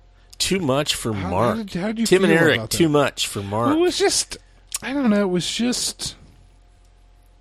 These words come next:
Speaker 1: Well, it's, it's non-titillating. It's, it's not. It's, it's, it's,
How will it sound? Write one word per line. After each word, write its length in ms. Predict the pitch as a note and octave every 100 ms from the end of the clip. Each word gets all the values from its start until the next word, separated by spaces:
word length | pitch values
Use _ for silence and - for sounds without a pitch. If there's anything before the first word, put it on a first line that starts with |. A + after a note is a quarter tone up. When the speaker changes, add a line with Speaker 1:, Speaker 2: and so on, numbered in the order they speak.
| - - - - - - - -
Speaker 1:
Well, 140 | F3
it's, 200 | F3 D#3 -
it's 220 | D#3+ -
non-titillating. 1000 | D#3 D#3+ D3+ C#3+ C3 A2 G2 F#2+ G2 A#2 -
It's, 260 | G#2 G2+ -
it's 260 | A2 G#2 A2
not. 500 | G#2+ G#2+ G#2+ G#2+ -
It's, 320 | A2+ G2+ -
it's, 320 | G#2 F#2 - -
it's, 440 | A2+ F#2+ - -